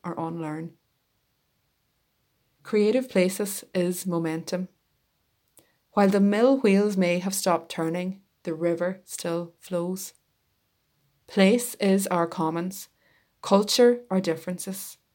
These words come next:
and creativity binds us. My tomb,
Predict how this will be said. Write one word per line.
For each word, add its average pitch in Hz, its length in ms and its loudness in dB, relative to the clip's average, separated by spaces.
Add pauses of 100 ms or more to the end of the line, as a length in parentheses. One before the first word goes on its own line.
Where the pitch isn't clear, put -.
(240)
and 170 160 -6
creativity 180 680 -2
binds 170 400 -6
us. - 320 -10 (1000)
My 202 300 8
tomb, 175 480 -2